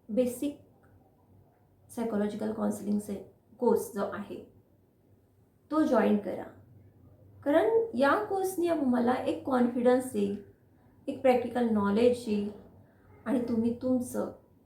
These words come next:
करिअर, तुमची इच्छा असेल की आपण काउन्सिलिंगमध्ये, सायकोलॉजिकल काउन्सिलिंगमध्ये करिअर करायचं, तर ते तुमचं स्वप्न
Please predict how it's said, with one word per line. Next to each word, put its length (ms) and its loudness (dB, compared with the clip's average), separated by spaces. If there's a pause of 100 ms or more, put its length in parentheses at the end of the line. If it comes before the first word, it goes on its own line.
(120)
करिअर, 460 4 (520)
तुमची 240 -8
इच्छा 300 -4
असेल 360 -2
की 80 -8
आपण 180 -2
काउन्सिलिंगमध्ये, 1000 -2
सायकोलॉजिकल 500 -8
काउन्सिलिंगमध्ये 640 -2
करिअर 360 -4
करायचं, 460 -8 (420)
तर 160 -8
ते 80 -6
तुमचं 280 -12
स्वप्न 420 0